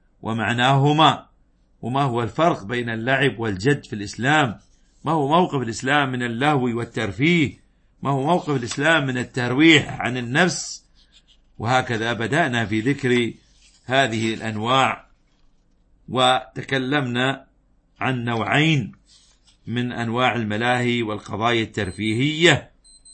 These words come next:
النوع الأول لعبة النرد أو لعبة الطاولة، وعلمنا حكمها عند جمهور أهل العلم وهو التحريم للأدلة التي ذكرناها.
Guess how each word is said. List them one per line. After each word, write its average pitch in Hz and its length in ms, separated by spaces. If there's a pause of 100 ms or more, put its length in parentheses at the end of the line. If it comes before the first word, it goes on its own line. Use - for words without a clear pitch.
(800)
النوع 107 260
الأول 147 600 (300)
لعبة 113 600 (160)
النرد 107 580 (400)
أو 110 120
لعبة 113 380
الطاولة، 117 760 (920)
وعلمنا - 1900
حكمها 120 880 (140)
عند 120 180
جمهور 107 600
أهل 110 260
العلم 104 540
وهو 120 260
التحريم 104 800 (500)
للأدلة 123 680
التي 123 340
ذكرناها. 104 1000